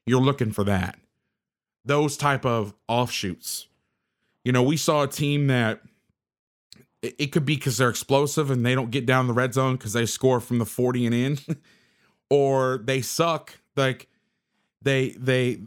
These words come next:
or they played some crazy-ass teams the last couple weeks and they eked in the playoffs and they haven't had many red zone drives. You know, look for deficiencies in data that you have in terms of things that you have to look at or situations that you have charted. "Hey, man, we only got three red zone plays.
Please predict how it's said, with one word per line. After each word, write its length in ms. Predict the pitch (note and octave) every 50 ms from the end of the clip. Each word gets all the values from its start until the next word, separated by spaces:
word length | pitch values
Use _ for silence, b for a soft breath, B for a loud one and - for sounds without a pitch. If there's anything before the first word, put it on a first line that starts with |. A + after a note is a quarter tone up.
| -
or 140 | - D3 B2+
they 140 | B2 C#3 C3
played 260 | - C3 D3+ D3 C3+
some 160 | - - C3
crazy-ass 640 | A2+ - - D#3 C#3+ C3+ B2+ C#3 C3+ C3 B2+ B2+ B2 -
teams 300 | - - D#3+ E3 F3 C3+
the 80 | C#3
last 260 | C3 B2+ B2 B2 -
couple 220 | - - C3 A#2+ A#2
weeks 340 | A#2 B2 B2 A#2+ B2 - -
and 80 | A#2
they 60 | A#2
eked 260 | A#2 - C3 C3 - -
in 100 | C#3 B2
the 60 | A2
playoffs 600 | - - C#3 C#3+ D3 C#3+ C3+ B2 A#2 A2 - -
and 160 | - A#2 A#2+
they 60 | B2 A#2+
haven't 340 | C#3 C#3 C3+ C3 A#2+ - - _ _ _ _
had 220 | - A2 C3+ C3 B2+
many 240 | C3 B2+ B2+ B2
red 240 | A2+ A#2 C3 D3 C#3+ A#2+
zone 200 | B2+ A#2+ A#2 A2
drives. 600 | G#2 A#2 A#2 A#2 A2+ A2+ A2+ A2 G#2+ - - - _ _ _ _ _ _ _ _ _ _ _ _ _ _ _ -
You 80 | C3+
know, 140 | C3+ C3+ C3+
look 200 | B2+ D3+ F3+ F3
for 140 | - G3 F3
deficiencies 760 | C#3 C#3+ C3 - - D#3+ C#3+ - D#3 C#3 - - C#3 B2+ A#2+
in 100 | A#2+ A2
data 240 | G#2 B2+ C3 C3+ C3
that 100 | A#2+ A2+
you 140 | G#2 A2 A2
have 240 | A2 A#2 A2 G#2
in 80 | G#2 G2+
terms 320 | F#2+ - C3 A#2+ A#2 G#2+
of 100 | A2+ G#2
things 300 | - - B2 B2 B2 G#2+
that 100 | A2 D#2
you 220 | D#2+ A2 A2+ A2 G#2+
have 260 | G#2 - A#2+ A2 -
to 60 | - G2
look 300 | G#2 A2 B2+ B2+ - A#2+
at 360 | G#2+ G2 F#2+ F2+ - - _ _ _ _ _ _ _ _ _ _ _ _ _ _ _ _ _ _ _ _ _ _ _ _ _ -
or 60 | G#2+
situations 640 | G#2+ - D3+ C#3 - - C3+ C3 C3 B2 - B2 A2
that 60 | G#2+ A#2
you 80 | A2
have 100 | G#2+ G2+
charted. 320 | - - B2 B2 A2+ A2 F#2
"Hey, 180 | G2 A2+ A#2
man, 200 | A2 A2 G#2 G#2
we 100 | G#2 A#2+
only 140 | C#3+ D3+ C3+
got 180 | A2 A2+ G2+ -
three 320 | - - B2 A#2+ A2 G#2 F2 D#2
red 220 | G#2+ A#2 A#2 G#2
zone 200 | A2+ A2 G2+ F#2+
plays. 380 | F#2 G#2 G#2 F#2+ F#2+ F2+ -